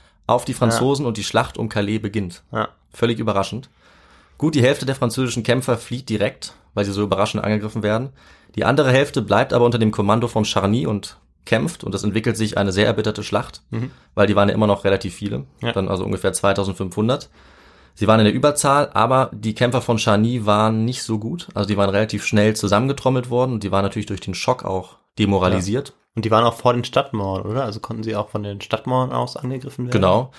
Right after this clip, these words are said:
Speaker 1: Eigentlich war es gar nicht so schlecht, dass sie vor der Stadtmauer waren, weil wenn sie innen drin gewesen wären, dann hätten sie noch einfacher in Hinterhalt gelockt
Speaker 2: Ja,
Speaker 1: werden
Speaker 2: das stimmt,
Speaker 1: können
Speaker 2: ja,
Speaker 1: vielleicht.
Speaker 2: natürlich, ja. Ich hab grad nur gedacht, dass dann Bogenschützen vielleicht auf den Stadtmauern
Speaker 1: Das,
Speaker 2: stehen
Speaker 1: das wird
Speaker 2: würden.
Speaker 1: auf jeden Fall auch passiert sein.
Speaker 2: Ja.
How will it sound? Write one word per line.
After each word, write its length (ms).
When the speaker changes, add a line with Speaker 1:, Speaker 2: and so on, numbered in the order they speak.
Speaker 1:
Eigentlich 220
war 60
es 100
gar 140
nicht 100
so 100
schlecht, 300
dass 80
sie 100
vor 140
der 80
Stadtmauer 520
waren, 180
weil 120
wenn 140
sie 100
innen 140
drin 220
gewesen 380
wären, 180
dann 100
hätten 200
sie 100
noch 200
einfacher 460
in 80
Hinterhalt 400
gelockt 220
Speaker 2:
Ja, 80
Speaker 1:
werden 80
Speaker 2:
das 100
stimmt, 240
Speaker 1:
können 120
Speaker 2:
ja, 80
Speaker 1:
vielleicht. 80
Speaker 2:
natürlich, 260
ja. 80
Ich 100
hab 140
grad 160
nur 100
gedacht, 240
dass 120
dann 120
Bogenschützen 500
vielleicht 220
auf 60
den 140
Stadtmauern 340
Speaker 1:
Das, 100
Speaker 2:
stehen 160
Speaker 1:
das 160
wird 100
Speaker 2:
würden. 100
Speaker 1:
auf 100
jeden 100
Fall 120
auch 100
passiert 340
sein. 300
Speaker 2:
Ja. 120